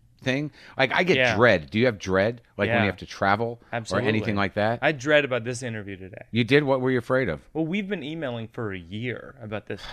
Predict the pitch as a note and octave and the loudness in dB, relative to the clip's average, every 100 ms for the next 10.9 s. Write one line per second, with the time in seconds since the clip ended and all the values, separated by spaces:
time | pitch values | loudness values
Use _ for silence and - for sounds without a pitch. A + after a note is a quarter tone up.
0 | A#2 A2 A2+ G#2+ - D2+ - A#2+ D3+ F#3+ | -10 -8 -8 -10 -12 -16 4 6 8 6
1 | F#2 - _ - B2 D3 E3+ B2+ A2 G#2 | 4 0 _ 0 2 4 2 4 4 4
2 | G#2 C3+ F2 - - B2+ G3 - A2+ D#2+ | 4 0 -2 -10 -12 -10 -10 -12 -12 -14
3 | A#2 - - - - G#2 A#2+ A#2 A2+ G#2 | -18 -12 -12 -10 -4 2 2 4 2 2
4 | A#2 A2 A2 A2 A2+ G#2 F#2+ A2+ - G#2 | 0 2 2 4 2 0 0 0 2 0
5 | A#2 B2 D3 - _ _ _ _ - F#2 | 0 2 0 -2 _ _ _ _ -14 -6
6 | F#2 G2 G2+ G#2+ D#3 E3 - - B2+ E3+ | -2 0 0 0 0 -2 -6 -8 -4 -4
7 | B2 A#2+ A2+ G#2 G#2 G2+ A2 A#2 G#2 G2 | -4 -6 -8 -12 -12 -8 -4 -4 -6 -12
8 | - G#2 G#2+ A2 F#2 G#2 G#2 G2+ F#2+ F#2+ | -10 -10 -8 -12 -10 -10 -10 -12 -12 -14
9 | - G2+ G#2 G#2+ C#3+ C3 G#2+ B2 - C#3+ | -14 -14 -4 4 6 6 4 2 2 0
10 | - D#3 D3+ - - - - F3+ - | 0 -4 -6 -10 -14 -10 -4 -4 -4